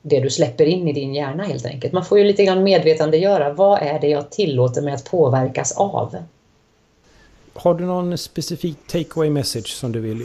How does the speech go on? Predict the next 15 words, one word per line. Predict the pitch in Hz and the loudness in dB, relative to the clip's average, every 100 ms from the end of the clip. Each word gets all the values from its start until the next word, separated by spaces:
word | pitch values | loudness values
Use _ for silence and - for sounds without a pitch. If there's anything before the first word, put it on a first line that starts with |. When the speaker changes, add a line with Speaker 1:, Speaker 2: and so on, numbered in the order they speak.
| 113 | -12
Speaker 2:
skicka | - 127 113 | -8 -6 -4
med | 107 98 | -6 -6
till | - 101 | -6 -6
lyssnarna? | 98 - 82 82 - _ _ _ - - | -6 -10 -12 -16 -20 _ _ _ -20 2
Speaker 1:
Ja, | 170 208 214 170 196 | 8 10 10 8 6
men | 202 | 4
det | |
skulle | 208 240 220 | 4 4 4
väl | 233 | 4
vara, | 226 233 226 190 - _ | 4 4 4 2 -4 _
alltså | - 254 | -4 0
att, | 247 - - - - _ _ - - - - - | 0 -2 -10 -10 -16 _ _ -20 -16 -10 -8 -2
försök | - 320 294 - | 2 2 2 2
inte | 254 240 | 2 2
bara | 226 220 208 196 | 2 0 0 -2